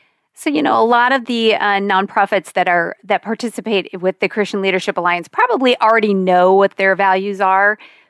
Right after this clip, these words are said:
But, um, you know, did you have some insight early on? Did you know for yourself and for iDonate what they were gonna be, or has,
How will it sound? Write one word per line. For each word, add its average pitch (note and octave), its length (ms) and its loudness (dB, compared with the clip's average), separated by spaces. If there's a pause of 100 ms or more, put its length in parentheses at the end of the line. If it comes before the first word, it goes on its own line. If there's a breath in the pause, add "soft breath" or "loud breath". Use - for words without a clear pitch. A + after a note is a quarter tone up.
(100)
But, A3+ 220 -2 (220)
um, G3+ 300 -2 (200)
you B3 180 -8
know, B3+ 200 0
did G#3+ 320 -6
you G#4 240 6
have B3 280 -2
some G#3+ 240 -2
insight C#4+ 480 2
early A3 440 0
on? C4+ 480 2
Did G3+ 180 -10
you G3 100 -10
know A3 760 0 (300 soft breath)
for A3 100 -4
yourself G#3 640 0
and G#3+ 160 -6
for G3+ 140 -2
iDonate F#3+ 760 -2
what F#3 280 -2
they G#3+ 120 0
were G#3+ 140 -4
gonna A3 220 -4
be, A#3 260 -4
or G3 280 0 (240 soft breath)
has, A3+ 340 -2